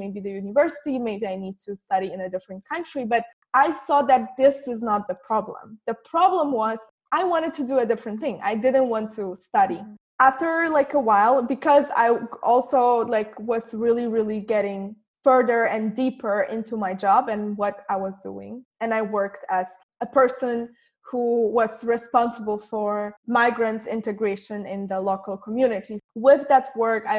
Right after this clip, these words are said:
Speaker 1: also started working in non-formal education. And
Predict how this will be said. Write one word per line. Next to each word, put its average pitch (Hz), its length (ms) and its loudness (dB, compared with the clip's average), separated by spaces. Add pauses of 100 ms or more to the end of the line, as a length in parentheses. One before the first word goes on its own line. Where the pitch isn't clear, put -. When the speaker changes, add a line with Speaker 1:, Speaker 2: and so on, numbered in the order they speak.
Speaker 1:
also 214 220 -6
started 202 440 -6
working 196 460 -8 (260)
in 220 380 -4 (220)
non-formal 220 560 -4
education. 254 640 -2 (200)
And 262 220 0